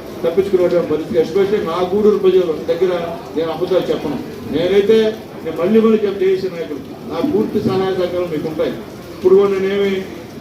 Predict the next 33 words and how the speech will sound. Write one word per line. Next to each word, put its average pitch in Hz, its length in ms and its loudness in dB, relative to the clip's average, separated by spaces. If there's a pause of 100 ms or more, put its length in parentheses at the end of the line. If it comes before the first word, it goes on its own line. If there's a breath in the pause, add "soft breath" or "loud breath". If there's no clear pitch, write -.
నేను 185 240 0
కాదు 185 320 2
అని 185 200 2
నేను 175 140 -8
చెప్తాంలే. 165 720 -4
అయితే 254 500 4 (140)
పార్టీ 254 380 -6
పరంగా 226 360 0
వస్తే 262 160 -2
నా 254 120 -6
పార్టీ 226 300 -2
నాకు 208 200 0
ఎక్కువ, 190 320 -2 (1080)
నా - 80 -2
పార్టీ 214 280 2
నా 240 160 2
దేవుడే. 180 300 4 (760)
నువ్వు 226 80 6
మళ్ళీ 233 240 6
ఎవరితో 240 240 4
మాట 226 240 0
చేస్తావంట? 208 500 -4 (640)
జగన్మోహన్ 226 400 4
రెడ్డితో 214 260 6
మాట్లాడంట, 208 440 -2 (440)
అప్పుడు 220 200 0
నేను 226 180 6
దీక్ష 190 200 4
చేస్తానంట. 151 380 -2 (420)
అంటే 226 280 2
నీకు 247 120 8
మాత్రం 247 320 4
పార్టీ, 220 360 0